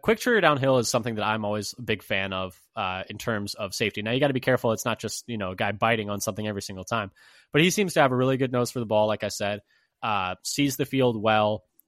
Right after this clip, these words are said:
has versatility in terms of where he's played as a safety. He's just someone that I'm interested in. I thought he had a pretty good Senior Bowl week from the clips that I was able to watch,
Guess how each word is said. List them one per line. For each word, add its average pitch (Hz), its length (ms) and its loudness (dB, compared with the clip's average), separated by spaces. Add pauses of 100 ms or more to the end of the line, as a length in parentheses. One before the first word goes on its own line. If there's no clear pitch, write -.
(120)
has 120 300 2
versatility 131 720 0
in 123 80 -4
terms 117 260 -6
of 101 80 -10
where 104 160 0
he's 117 160 -4
played 107 260 0
as 98 100 -6
a 98 60 -6
safety. 92 480 -6 (400)
He's 143 160 -2
just 160 160 0
someone 143 280 4
that 123 140 2
I'm 113 360 2
interested 123 400 -4
in. 113 180 -2
I 107 120 -6
thought 131 120 2
he 123 80 2
had 110 80 -2
a 113 40 -6
pretty 151 200 2
good 139 140 0
Senior 131 260 -2
Bowl 127 180 0
week 123 200 -2
from 110 160 -6
the 107 100 -4
clips - 280 -6
that 117 100 -4
I 113 60 4
was 113 120 0
able 113 200 -2
to 107 80 -4
watch, 104 460 0